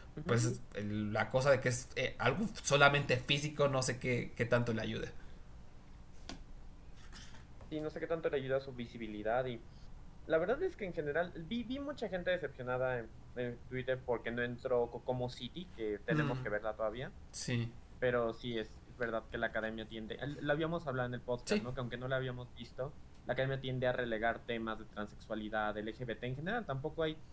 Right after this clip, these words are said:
Speaker 2: eh, el documental de tu directora favorita. <laughs>
Speaker 1: Ah, tampoco
Speaker 2: Eh,
Speaker 1: está, sí, el de
Speaker 2: ¿cómo se
Speaker 1: Julia, este, Everybody, ¿no?
Speaker 2: Que también era de, de persona-, ajá, de personas intersexuales, tampoco está.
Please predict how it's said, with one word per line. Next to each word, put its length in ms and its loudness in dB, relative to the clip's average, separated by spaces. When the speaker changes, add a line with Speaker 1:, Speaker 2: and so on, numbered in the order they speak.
Speaker 2:
eh, 340 4
el 60 -2
documental 480 0
de 80 0
tu 120 -6
directora 380 0
favorita. 720 -4
<laughs> 640 -4
Speaker 1:
Ah, 220 10
tampoco 360 6
Speaker 2:
Eh, 20 8
Speaker 1:
está, 340 8
sí, 160 2
el 60 2
de 60 6
Speaker 2:
¿cómo 100 4
se 60 4
Speaker 1:
Julia, 580 6
este, 440 2
Everybody, 580 10
¿no? 60 0
Speaker 2:
Que 80 6
también 360 0
era 180 2
de, 280 -6
de 80 -2
persona-, 440 0
ajá, 300 0
de 600 0
personas 440 -6
intersexuales, 760 0
tampoco 320 -6
está. 320 -4